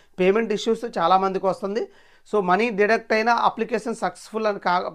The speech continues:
పేమెంట్ సక్సెస్‌ఫుల్ అని కాకపోతే మరలా పేమెంట్ చేయండి. ఒక ఫిఫ్టీన్ to ట్వంటీ మినిట్స్ ఆగి పేమెంట్ ఆప్షన్ మళ్ళీ వస్తే మళ్ళీ పేమెంట్ చేయండి. ప్రాసెస్ అని పడితే మాత్రం కస్టమర్ కేర్‌కి మాట్లాడండి అనమాట. దాంతోపాటు వీడియో చివరిలో నేను ఈ అప్లికేషన్ అనేది,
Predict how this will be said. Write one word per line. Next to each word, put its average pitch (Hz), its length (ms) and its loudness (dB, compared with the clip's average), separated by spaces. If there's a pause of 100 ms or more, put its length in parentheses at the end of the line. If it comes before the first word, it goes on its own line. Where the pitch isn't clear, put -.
(160)
పేమెంట్ 202 320 -2
సక్సెస్‌ఫుల్ 220 400 -6
అని 208 100 -8 (100)
కాకపోతే 202 580 2 (540)
మరలా 208 240 8 (120)
పేమెంట్ 208 320 4
చేయండి. 185 260 4
ఒక 165 100 -2 (120)
ఫిఫ్టీన్ 185 320 -2
to 208 60 0 (100)
ట్వంటీ 185 260 -2
మినిట్స్ 196 300 -4
ఆగి 190 180 -2 (360)
పేమెంట్ 202 360 2
ఆప్షన్ 196 320 -4
మళ్ళీ 208 240 0 (160)
వస్తే 185 240 -2 (140)
మళ్ళీ 202 180 -2 (100)
పేమెంట్ 196 340 2
చేయండి. 143 260 -2 (400)
ప్రాసెస్ 214 440 4
అని 226 140 -4
పడితే 220 200 -2 (100)
మాత్రం 226 260 -2
కస్టమర్ 196 400 -2
కేర్‌కి 190 360 -4 (120)
మాట్లాడండి 147 400 -6
అనమాట. 143 200 -10 (460)
దాంతోపాటు 233 520 2
వీడియో 226 200 4 (100)
చివరిలో 226 320 0 (100)
నేను 233 120 -4 (140)
ఈ 214 40 -6 (160)
అప్లికేషన్ 226 540 -4
అనేది, 220 260 -4